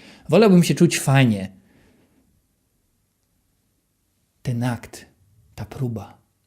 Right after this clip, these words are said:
ta twoja odwaga, to jest alchemia. Bóg <laughs> będzie robił swoje cuda.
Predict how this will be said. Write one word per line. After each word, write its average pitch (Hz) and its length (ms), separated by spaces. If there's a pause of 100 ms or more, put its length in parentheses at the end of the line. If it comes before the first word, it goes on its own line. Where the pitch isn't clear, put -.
(120)
ta 110 120
twoja 107 300
odwaga, 113 680 (1600)
to 120 100
jest - 340 (120)
alchemia. 113 600 (840)
Bóg 123 420 (320)
<laughs> - 460
będzie 113 260
robił 107 280
swoje 104 340
cuda. 107 420